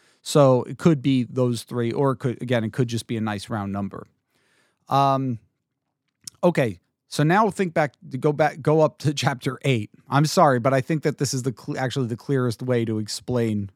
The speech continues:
how, what I think is going on here. So we got that ram, and then that ram is challenged by a goat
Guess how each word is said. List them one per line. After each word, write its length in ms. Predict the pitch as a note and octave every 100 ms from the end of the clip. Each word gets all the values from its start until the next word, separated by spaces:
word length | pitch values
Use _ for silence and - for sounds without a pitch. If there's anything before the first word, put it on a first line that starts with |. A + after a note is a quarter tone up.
| _
how, 140 | - A#2
what 200 | A#2+ A#2
I 120 | G#2+
think 200 | A2+ G#2
is 120 | G2
going 280 | A2+ G#2 G#2+
on 220 | G#2+ G#2
here. 200 | F#2+ - - _ -
So 140 | C#3+
we 60 | D3+
got 180 | G3+ G3+
that 180 | F3
ram, 540 | C#3 C3 C#3 A2 - A#2+ _ _ -
and 160 | D3
then 120 | F3+
that 180 | G#3+ E3+
ram 480 | C#3+ F3+ G3 D#3 C#3
is 260 | - B2 -
challenged 760 | - E3 E3+ C#3+ A#2+ A#2 - - _
by 140 | C3+
a 160 | C3 A2
goat 720 | G#2 G#2 E3 E3 G2+ G2 -